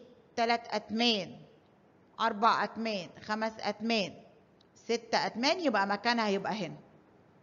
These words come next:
طب بالنسبة لاتناشر على الاتناشر،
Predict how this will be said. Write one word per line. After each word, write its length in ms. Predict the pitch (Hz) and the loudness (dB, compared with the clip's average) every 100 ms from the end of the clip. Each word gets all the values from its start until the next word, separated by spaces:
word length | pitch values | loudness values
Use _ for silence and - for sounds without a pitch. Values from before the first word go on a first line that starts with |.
| - - - - - - _ | -20 -20 -20 -20 -20 -20 _
طب 160 | 262 214 | 8 8
بالنسبة 420 | 269 302 254 285 | 6 4 6 6
لاتناشر 520 | 269 247 277 294 285 | 6 4 4 8 10
على 180 | 233 233 | 12 10
الاتناشر، 640 | 240 240 254 254 254 247 | 6 6 4 6 4 4